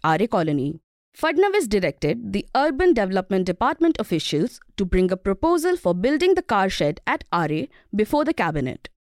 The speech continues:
He added that the thirty-three kilometer long underground metro project between Kolaba, Bandra, Seeps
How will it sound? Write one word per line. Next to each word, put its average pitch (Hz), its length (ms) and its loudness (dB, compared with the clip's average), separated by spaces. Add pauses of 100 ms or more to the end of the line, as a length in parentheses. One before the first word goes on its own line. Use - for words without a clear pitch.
(120)
He 233 200 0
added 220 400 -2
that 175 240 -2
the 175 80 0
thirty-three 349 580 0
kilometer 180 540 0
long 175 240 0 (100)
underground 240 540 0
metro 330 280 0
project 160 540 -2 (100)
between 180 320 0
Kolaba, 233 580 0 (200)
Bandra, 262 500 0
Seeps 180 540 -2